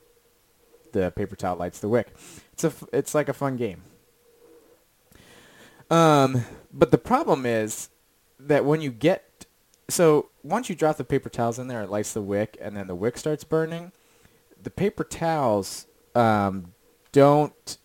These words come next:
continue to burn. They eventually stop burning, and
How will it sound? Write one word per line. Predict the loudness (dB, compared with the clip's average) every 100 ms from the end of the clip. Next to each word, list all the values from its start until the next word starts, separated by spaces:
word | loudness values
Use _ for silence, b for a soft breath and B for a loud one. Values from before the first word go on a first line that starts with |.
| -10
continue | -8 -8 -4 -2 0 2 4 4 4
to | 0 -4 0 0
burn. | 2 0 0 -6 -2
They | 2
eventually | 4 2 -2 -4
stop | -4 -4 -2 0 -2 -6 b b b b
burning, | -6 6 6 8 4 2 -2 -10 _ _ _ _ -20 _ _
and | 2 4 6 6 4 2 0 -6 -14